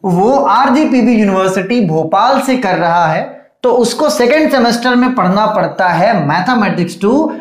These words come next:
तो आज हम लोग इसी mathematics two के syllabus और class announcement के बारे में इस video में बात करेंगे और साथ ही साथ मैं आपको plan भी reveal करूंगा कि किस तरीके से हमें पढ़ना है ताकि चीजें हमें क्या लगे, आसान लगे। ठीक है,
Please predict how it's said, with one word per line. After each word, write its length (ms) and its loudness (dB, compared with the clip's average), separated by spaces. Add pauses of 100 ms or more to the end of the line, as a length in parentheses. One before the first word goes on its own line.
(200)
तो 100 0
आज 400 0
हम 220 2
लोग 260 0
इसी 240 -2
mathematics 800 0
two 100 -2
के 180 -2
syllabus 600 -2 (220)
और 280 2
class 380 0
announcement 540 -2
के 80 0
बारे 320 0
में 140 0
इस 160 -2
video 220 0
में 180 -4
बात 300 -2
करेंगे 640 0 (140)
और 160 2
साथ 280 0
ही 80 0
साथ 260 -2
मैं 140 0
आपको 320 -2
plan 440 -2
भी 80 2
reveal 380 0
करूंगा 380 0
कि 120 -4
किस 320 -4
तरीके 460 0
से 140 -2
हमें 300 0
पढ़ना 280 -2
है 260 0 (280)
ताकि 320 -2
चीजें 380 0
हमें 280 0
क्या 140 0
लगे, 320 0
आसान 560 -2
लगे। 520 -4 (140)
ठीक 180 0
है, 180 0